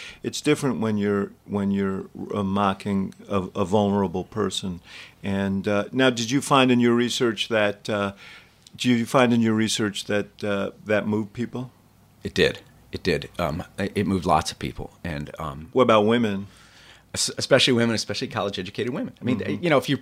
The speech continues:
Speaker 2: if you're thinking as a strategist rather than as,
Speaker 1: Yes,
Speaker 2: as
Speaker 1: as
Speaker 2: a,
Speaker 1: a
Speaker 2: a family
Speaker 1: hu-,
Speaker 2: member
Speaker 1: yeah,
Speaker 2: who's
Speaker 1: yeah,
Speaker 2: got
Speaker 1: right.
Speaker 2: family members who are disabled, if you think as a strategist, yes, that, that his path forward has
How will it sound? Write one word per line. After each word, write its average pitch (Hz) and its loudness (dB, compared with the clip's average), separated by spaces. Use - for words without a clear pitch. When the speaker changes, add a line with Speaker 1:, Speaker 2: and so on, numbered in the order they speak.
Speaker 2:
if - -2
you're 147 4
thinking 202 6
as 131 0
a 117 -8
strategist 127 2
rather 120 2
than 107 -2
as, 117 0
Speaker 1:
Yes, 120 6
Speaker 2:
as 110 4
Speaker 1:
as 113 4
Speaker 2:
a, 120 4
Speaker 1:
a 107 8
Speaker 2:
a 92 -2
family 165 8
Speaker 1:
hu-, 143 8
Speaker 2:
member 131 8
Speaker 1:
yeah, 113 8
Speaker 2:
who's 120 4
Speaker 1:
yeah, 110 4
Speaker 2:
got 120 8
Speaker 1:
right. 104 -2
Speaker 2:
family 120 0
members 113 -2
who 104 -6
are 95 -8
disabled, 107 2
if 131 -4
you 135 4
think 175 0
as 156 -4
a 120 -6
strategist, 120 0
yes, - -4
that, - -4
that - -4
his 160 0
path 143 0
forward 90 -2
has 98 -8